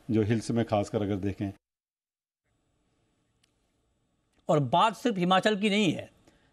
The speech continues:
Speaker 2: देश की राजधानी दिल्ली में भी बाढ़ का खतरा लगातार मंडरा रहा है। यमुना खतरे के निशान से ऊपर बह रही है। हथनीकुंड बैराज से छोड़ा गया पानी तेजी से यमुना के जल स्तर को बढ़ा रहा है। यमुना के किनारे वाले निचले इलाकों को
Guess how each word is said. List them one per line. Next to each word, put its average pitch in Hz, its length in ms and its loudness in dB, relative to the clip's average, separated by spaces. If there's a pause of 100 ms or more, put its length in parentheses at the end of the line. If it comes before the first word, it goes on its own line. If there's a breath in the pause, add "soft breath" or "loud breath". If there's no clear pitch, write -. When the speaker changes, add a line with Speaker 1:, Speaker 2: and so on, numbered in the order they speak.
(120)
Speaker 2:
देश 185 280 0
की 226 120 0
राजधानी 214 440 2
दिल्ली 170 380 2
में 220 160 4
भी 220 140 4
बाढ़ 180 340 2
का 208 140 0
खतरा 190 300 0
लगातार 196 460 4
मंडरा 165 280 2
रहा 120 140 0
है। 104 120 -8 (420 soft breath)
यमुना 196 400 2
खतरे 208 400 0
के 220 120 0
निशान 196 360 0
से 208 340 -2
ऊपर 175 240 2
बह 185 140 2
रही 185 200 2
है। 180 240 0 (340 soft breath)
हथनीकुंड 220 500 2
बैराज 185 320 2
से 208 200 -2
छोड़ा 185 320 0
गया 190 180 2
पानी 190 500 0 (460 soft breath)
तेजी 233 300 2
से 247 260 -2
यमुना 190 340 2
के 202 160 0
जल 180 240 0
स्तर 196 200 0
को 180 140 0
बढ़ा 160 220 4
रहा 123 120 0
है। 104 120 -8 (400 soft breath)
यमुना 180 280 2
के 190 120 0
किनारे 185 300 4
वाले 190 200 4
निचले 180 300 0
इलाकों 175 280 2
को 190 340 0